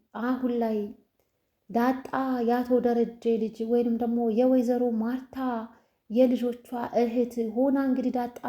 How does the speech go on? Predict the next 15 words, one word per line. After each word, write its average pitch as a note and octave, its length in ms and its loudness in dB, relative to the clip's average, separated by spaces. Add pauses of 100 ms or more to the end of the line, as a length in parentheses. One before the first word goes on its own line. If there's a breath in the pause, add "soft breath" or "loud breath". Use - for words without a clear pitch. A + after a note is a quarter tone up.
ተገኝታለች A#3+ 760 -4
ማለት B3 380 -2
ነው። A#3 160 -4 (880)
ባየችው B3+ 560 2
ነገር A#3+ 320 -2 (160)
ማመን B3+ 460 0
አቅቷት B3 580 -8
እጅጉን D#4 360 -6
በጣም E4 340 0
ክው C4+ 280 -2
ብላ A#3+ 160 0 (120)
ደንግጣ B3 400 -2 (280)
ተመልክተናታል B3 880 -4
ወይዘሮ A#3+ 440 2
ማርታ። A#3 340 -4